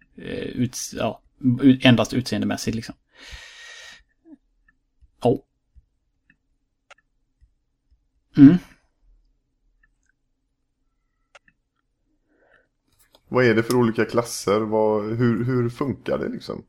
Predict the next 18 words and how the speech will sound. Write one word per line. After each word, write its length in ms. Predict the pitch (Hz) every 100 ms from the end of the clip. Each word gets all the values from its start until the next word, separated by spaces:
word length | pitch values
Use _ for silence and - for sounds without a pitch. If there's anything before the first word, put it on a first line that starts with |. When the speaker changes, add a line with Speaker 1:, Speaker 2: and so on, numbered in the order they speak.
| _ _ - -
Speaker 1:
De 280 | 123 147 202
är 100 | 214
faktiskt 320 | 139 160 120
bättre 680 | 120 151 - - 135 175 190
nu 380 | 190 151 - -
också. 400 | - - - 285 - _ _ -
Eh, 180 | 117
Speaker 2:
Ja. 180 | 120 107
Speaker 1:
och 120 | 135
jag 120 | 131 127
har 160 | 147
förstått 540 | 135 156 - 180 - -
saker 500 | 190 143 - 120 117
om 180 | 120
första 380 | 113 151 - 143
spelet 480 | - 165 113 110 -
som 280 | - 117 117
också 400 | - - 117